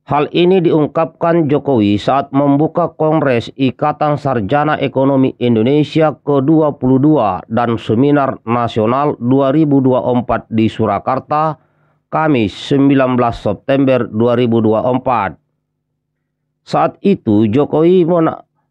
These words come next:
Jokowi berbicara mengenai keberhasilan menambah kepemilikan Indonesia atas Freeport mencapai lima puluh satu persen. Ia mengatakan,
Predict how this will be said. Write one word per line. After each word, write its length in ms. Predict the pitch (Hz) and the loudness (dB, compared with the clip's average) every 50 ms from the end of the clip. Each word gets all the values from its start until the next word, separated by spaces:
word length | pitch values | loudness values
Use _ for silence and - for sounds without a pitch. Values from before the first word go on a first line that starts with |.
| _ _ _ _ _ _ - 113 | _ _ _ _ _ _ -4 -2
Jokowi 800 | 123 151 139 - 156 156 170 175 180 156 110 87 80 - - - _ _ _ _ _ _ _ _ _ _ _ _ _ _ _ _ _ _ _ _ _ _ _ - | 0 0 0 0 0 2 2 4 4 2 2 0 -4 -8 -14 -18 _ _ _ _ _ _ _ _ _ _ _ _ _ _ _ _ _ _ _ _ _ _ _ -4
berbicara 880 | 123 131 143 139 135 147 135 - - 170 165 165 170 170 175 165 - | -2 0 0 2 2 2 0 0 0 0 0 2 2 2 0 0 0
mengenai 640 | 143 147 160 156 156 156 156 165 170 160 131 120 113 | 0 0 2 2 2 2 2 2 2 2 0 0 -2
keberhasilan 960 | - - 139 127 135 139 143 131 - - 170 170 143 110 107 104 104 101 - | -2 -2 -2 0 0 0 -2 -2 -2 0 2 2 2 2 0 -2 -4 -6 -4
menambah 640 | - 131 135 139 139 147 165 175 170 165 170 160 - | -2 0 0 0 0 0 0 0 0 0 -2 -2 -2
kepemilikan 880 | 156 156 - 147 143 143 143 139 139 160 156 - - - 110 110 110 107 - | -4 -4 -2 0 2 2 2 4 2 2 0 0 -2 -2 -2 -2 -2 -4 -2
Indonesia 960 | - 139 135 135 135 147 160 165 151 - - 131 107 98 95 90 87 90 - _ _ _ _ _ _ _ _ - | 0 2 2 4 4 4 2 2 0 0 -2 0 0 0 0 -2 -4 -8 -12 _ _ _ _ _ _ _ _ -4
atas 320 | - 135 131 - 131 123 - - | -2 -2 -2 -2 -4 -6 -4 -2
Freeport 480 | - 147 160 165 - - 147 143 - - | 0 0 0 0 0 -2 -4 -4 -4 -4
mencapai 960 | 123 131 135 127 123 113 _ - - 165 165 - - - 127 113 107 107 - | -2 -2 0 0 -2 -4 _ -4 -2 -2 -2 -4 -4 -2 -2 0 0 -2 -2
lima 480 | - 117 120 139 151 151 143 139 131 | -2 0 2 2 2 2 2 2 0
puluh 400 | 123 113 - - 135 127 123 110 | -2 -4 -4 -2 0 2 2 0
satu 560 | 101 - - - 147 135 135 127 - 131 110 92 | 0 -4 -6 -4 -4 -2 -2 -4 -2 -4 -4 -4
persen. 880 | - 117 110 101 - - - 143 139 135 120 104 87 80 73 - - _ _ _ _ _ _ _ _ _ _ _ _ _ _ _ _ _ _ _ _ _ _ _ _ _ _ _ _ _ _ _ _ _ _ _ | -2 -4 -4 -4 -6 -4 -4 -2 0 0 -2 -2 -4 -8 -12 -16 -20 _ _ _ _ _ _ _ _ _ _ _ _ _ _ _ _ _ _ _ _ _ _ _ _ _ _ _ _ _ _ _ _ _ _ _
Ia 240 | - 175 202 196 180 | 0 2 2 2 2
mengatakan, 800 | 170 165 156 147 143 - - 160 147 - - 104 98 95 95 - | 2 2 0 0 -2 -2 -2 -4 -2 -2 -2 -4 -4 -4 -6 -8